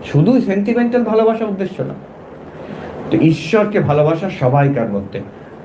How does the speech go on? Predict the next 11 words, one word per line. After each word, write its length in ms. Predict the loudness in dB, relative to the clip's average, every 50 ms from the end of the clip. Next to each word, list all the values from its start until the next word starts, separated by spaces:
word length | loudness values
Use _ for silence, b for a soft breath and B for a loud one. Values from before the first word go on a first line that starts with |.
| -18 -18 -18 -16 -16 -10 0
স-, 240 | 0 0 0 2 2
নিশ্চিন্তিতেই, 1300 | 2 4 4 4 4 2 -2 -6 -10 -6 0 2 2 2 2 0 -2 -2 0 2 2 2 2 0 -2 -4 -8 -10 -14 -10 -4
বলছেন 320 | -2 -2 2 2 2 0 0 -2 0
চিন্তা 560 | 2 4 4 2 2 2 2 4 4 2 0 -2
ছেড়ে 240 | 0 2 4 4 2
দিয়ে, 240 | 2 0 -2 -4 -4 -8 -16 -20 -20 -20 -20 -20 -20 -20 -20 -20 -20 -20 -20 -20 -20 -20 -20 -20 -20 -18 -10 -8 -6 -6 0
সব 360 | 2 2 4 4 4 4 2
রকম 240 | 2 2 2 -2 -2
চিন্তা 320 | -4 -4 -4 -2 -4 -6
ছেড়ে 280 | -4 -4 -2 -2 -2 -2
দিয়ে 200 | -2 -2 -4